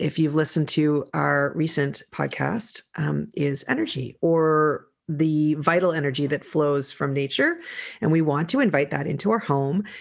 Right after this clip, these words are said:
We want to be able to have it, um,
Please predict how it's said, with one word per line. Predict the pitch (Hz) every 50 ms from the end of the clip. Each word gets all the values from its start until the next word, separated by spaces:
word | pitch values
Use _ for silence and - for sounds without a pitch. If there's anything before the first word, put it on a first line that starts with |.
| - -
We | - 160 160
want | 151 151 147 151 185 202 -
to | - - 240 254 262 247 -
be | - 185 180 165 156 151
able | 147 151 147 139
to | - - 170
have | 139 131 147 143 143 143 143 135 -
it, | - 165 160 156 151 - - - - - - - -
um, | 160 151 151 151 147 147 147 147 - - -